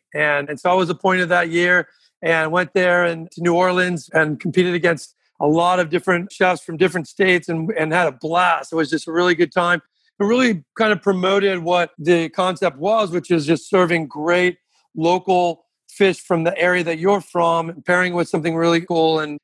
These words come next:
and my dish won. It was, it was a good experience, and we had a fun time doing it.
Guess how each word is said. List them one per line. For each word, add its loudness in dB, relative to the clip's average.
and -2
my 2
dish -2
won. 0
It -2
was, -2
it 0
was 4
a 0
good 0
experience, -2
and -2
we 4
had 2
a -4
fun -2
time -2
doing 0
it. -6